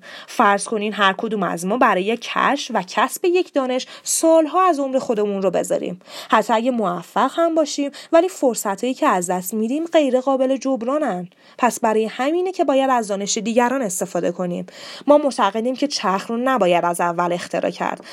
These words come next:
و باید از دانش بقیه استفادهٔ حداکثری نمود. چطور فایل‌های درسی دانشگاهی رو دانلود کنم؟ بابت اینکه تا اینجای مطلب با من همراه بودین ازتون ممنونم.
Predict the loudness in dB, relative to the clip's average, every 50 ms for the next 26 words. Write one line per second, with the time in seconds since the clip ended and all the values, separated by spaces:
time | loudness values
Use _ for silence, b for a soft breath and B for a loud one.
0 | B B B 6 6 6 6 2 2 2 2 0 0 0 0 -2 -2 -2 0 0
1 | 0 2 4 2 2 2 0 0 0 0 0 0 -2 -2 -4 -2 0 -2 0 0
2 | 0 0 0 0 0 0 0 2 0 -2 -2 -2 -2 -2 0 0 -2 -4 -4 -6
3 | -6 -8 -10 -12 -16 B B B B B B B B B B B B B 2 4
4 | 4 6 4 2 2 2 2 2 2 2 0 0 0 2 2 2 2 2 -2 -4
5 | -4 -2 2 2 2 2 0 -4 -4 -2 0 0 0 2 2 2 2 4 4 2
6 | 2 2 0 0 -2 -2 -4 -4 -4 -2 -2 -4 -6 -8 -12 _ _ _ _ B
7 | B B B B B B B B B 4 6 6 6 4 2 -2 -4 -2 -2 -2
8 | -4 -2 -2 -4 -4 -2 -2 -2 2 2 4 4 4 2 0 -2 -2 -2 2 2
9 | 2 4 4 2 2 2 -2 -2 0 0 0 0 0 0 -2 -2 -2 -4 -2 0
10 | 0 -2 -2 -2 -2 2 2 0 0 0 -4 -2 -2 -2 -2 -2 -2 -4 -4 -4
11 | -2 -4 -4 -6 -8